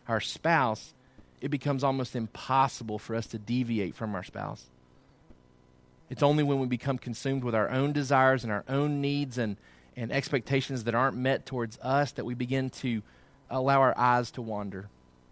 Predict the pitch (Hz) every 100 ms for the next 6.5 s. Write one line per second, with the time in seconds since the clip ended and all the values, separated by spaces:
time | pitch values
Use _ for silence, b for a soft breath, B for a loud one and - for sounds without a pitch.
0 | _ _ _ - - 131 127 120 135 123
1 | 123 120 - 117 120 - 113 117 120 120
2 | 110 - b b b b b _ 135 127
3 | 117 107 98 117 110 98 - 110 - 107
4 | 104 98 - 110 101 - 104 98 - 98
5 | - 104 - 110 117 110 - 120 120 117
6 | - 117 113 110